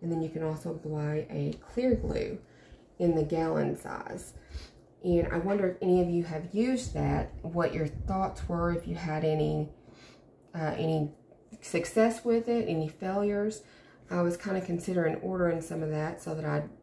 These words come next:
just order bottles with it and just replace the glue in the bottles all of the time. I don't know. I was just trying to think of a, the b-, most economical way to buy glue,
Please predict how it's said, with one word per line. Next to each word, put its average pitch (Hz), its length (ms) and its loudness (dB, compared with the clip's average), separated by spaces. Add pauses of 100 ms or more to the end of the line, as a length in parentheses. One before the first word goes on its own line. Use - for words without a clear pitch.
(160)
just 170 220 -4
order 156 540 2
bottles 165 680 -2
with 190 240 -4
it 147 320 -4 (400)
and 160 120 0
just 160 200 -2
replace 160 480 -2
the 147 360 -2 (440)
glue 240 220 4
in 151 100 4
the 147 60 0
bottles 214 540 -2
all - 180 -8
of - 140 -10
the - 60 -16
time. - 420 -10 (1300)
I 202 60 -10
don't 190 220 -4
know. - 240 -6
I - 920 -20
was - 80 -20
just 247 180 -4
trying 180 180 2
to 175 60 2
think 175 200 -4
of 160 100 -6
a, 151 240 2 (420)
the 185 120 -2
b-, 180 100 -6
most 190 400 2
economical 147 640 2
way 135 160 0
to 135 120 -6
buy 135 200 -4
glue, 131 440 -4